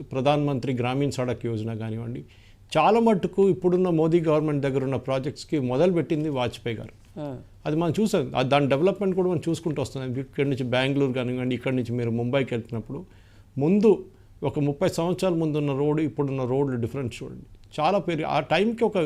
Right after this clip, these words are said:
Speaker 1: విజన్ కావాలండి. అది చాలా ఇంపార్టెంట్. ఏదో మన ఒక పొలిటికల్ లీడర్గా ఉండి ఏం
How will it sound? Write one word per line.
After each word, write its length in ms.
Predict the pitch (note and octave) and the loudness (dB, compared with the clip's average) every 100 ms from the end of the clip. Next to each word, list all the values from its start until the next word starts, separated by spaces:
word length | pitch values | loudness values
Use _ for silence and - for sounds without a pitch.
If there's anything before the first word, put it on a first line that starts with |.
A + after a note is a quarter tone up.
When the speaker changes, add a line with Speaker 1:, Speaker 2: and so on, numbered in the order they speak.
| D3+ | -2
Speaker 1:
విజన్ 420 | D3 D3+ D#3 A#3 F#3 | 0 2 6 6 6
కావాలండి. 600 | D3+ C3+ A#2+ A#2 A#2+ C#3+ | 4 4 0 -6 -6 -2
అది 180 | E3 - | -2 0
చాలా 180 | F#3+ G#3+ | 0 2
ఇంపార్టెంట్. 440 | F#3 D#3 A#2 - - - - - - - - - | 0 -2 -6 -10 -20 -20 -20 -20 -20 -20 -12 2
ఏదో 260 | E3+ G#3+ G3+ | 6 6 6
మన 200 | F#3+ F3+ | 4 0
ఒక 320 | D#3+ C#3 C3 | 0 0 -2
పొలిటికల్ 540 | - D3+ D3+ G3 F3+ | 0 0 2 2 4
లీడర్గా 400 | E3 E3 D#3+ D#3 | 4 2 2 2
ఉండి 440 | D3 C#3 C#3+ D#3 - - - - | 2 0 0 -2 -4 -18 -20 -2
ఏం 180 | D3 E3+ | 2 2